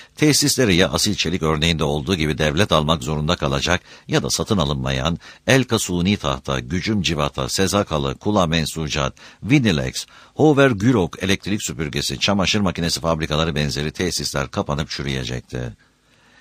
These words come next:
Bir Ahmet Sapmaz'ı, bir Fuat Süren'i yakından tanıyanlar bu insanların işlerine nedenli sahip, doğurtkan, ileri görüşlü, ciddi insanlar olduklarını bilirler. Kalkınan Türkiye'nin onlar gibi yüz müteşebbisi olsa işler daha hızlı gelişebilir.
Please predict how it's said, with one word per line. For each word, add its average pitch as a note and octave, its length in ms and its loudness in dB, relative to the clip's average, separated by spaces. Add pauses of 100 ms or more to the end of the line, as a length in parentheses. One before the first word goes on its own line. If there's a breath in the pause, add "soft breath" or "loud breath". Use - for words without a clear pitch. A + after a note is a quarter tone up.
(400 soft breath)
Bir D#3 280 4
Ahmet D#3 300 2
Sapmaz'ı, D#2+ 560 0
bir B2+ 140 0
Fuat F2+ 360 0
Süren'i D2 260 -2
yakından D#2+ 400 0
tanıyanlar C#2+ 680 -2
bu A#2 100 0
insanların G#2 500 2
işlerine G2 480 2
nedenli D#2 420 0
sahip, C2+ 560 -4
doğurtkan, D#2 560 0
ileri E2+ 340 -2
görüşlü, D2 680 -4 (300 loud breath)
ciddi C#3 280 -2
insanlar F#2 480 0
olduklarını D#2 600 -2
bilirler. C2+ 460 -4 (580 loud breath)
Kalkınan D3 460 4
Türkiye'nin G#2 480 0
onlar F2 360 2
gibi D#2 260 -2
yüz F#2 240 -4
müteşebbisi E2 680 -4
olsa D2+ 280 -2
işler E2 380 0
daha D#2 200 0
hızlı D2+ 240 -4
gelişebilir. C2+ 720 -4